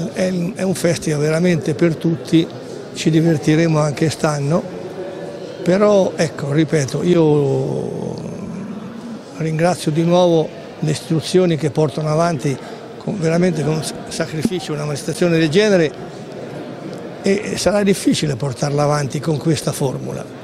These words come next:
perché bisogna sempre far tornare i conti, ma i, i conti con i concerti gratuiti difficilmente tornano. Quindi, però quest'anno pensiamo a questo e poi ci vediamo a Orvieto, anche lì ci saranno delle sorprese.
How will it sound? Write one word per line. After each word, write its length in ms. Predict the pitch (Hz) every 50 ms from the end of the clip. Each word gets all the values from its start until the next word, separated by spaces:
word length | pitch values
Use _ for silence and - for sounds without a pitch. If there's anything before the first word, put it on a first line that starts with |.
| - - - - - - - - - - - - - - - - - - - - - - -
perché 400 | - 160 170 170 - - 214 220
bisogna 340 | 175 175 160 - 185 180 180
sempre 320 | 175 - 262 240 208 220 175
far 220 | - 170 165 151
tornare 380 | - - 170 165 175 180 170 170
i 40 |
conti, 400 | 151 - 160 151 147 131 113 -
ma 140 | 143 139 170
i, 100 | 180 170 - 226 254 -
i 100 | - 175
conti 360 | - 247 262 294 262 - 247
con 200 | 170 127 147 147
i 40 | 151
concerti 520 | 127 147 147 131 - - 151 139 131 151 139
gratuiti 480 | 147 151 147 - 214 226 214 - 147
difficilmente 960 | 127 131 120 - - 139 - - 160 165 175 165 135 117 - 127 - - - - - - - - - - - - - - - - - - - - - - - - - - - - - - - - -
tornano. 440 | - 160 156 151 156 - - - - - -
Quindi, 320 | - - 110 87 80 82 - - - - - - - - - - - - - - - - - - - - - - - - - - - -
però 240 | - 233 196 165 - - - - - - - - - - -
quest'anno 600 | - 175 156 - - 220 214 190 156 123 - - - - - - - - -
pensiamo 440 | - 180 190 - - 180 170 156 165
a 60 | 156
questo 420 | 135 175 160 147 - - - 170 - - - -
e 60 | -
poi 180 | 143 - 190 185
ci 140 | - - 160
vediamo 380 | 151 151 147 156 147 143 143
a 20 | 143
Orvieto, 440 | 147 143 135 147 147 135 120 139 147
anche 240 | 156 156 - - 160
lì 140 | 165 160 139
ci 80 | -
saranno 360 | 117 135 151 156 151 147 147
delle 180 | 147 143 151 151
sorprese. 560 | 135 - 156 143 - 156 156 147 110 127 131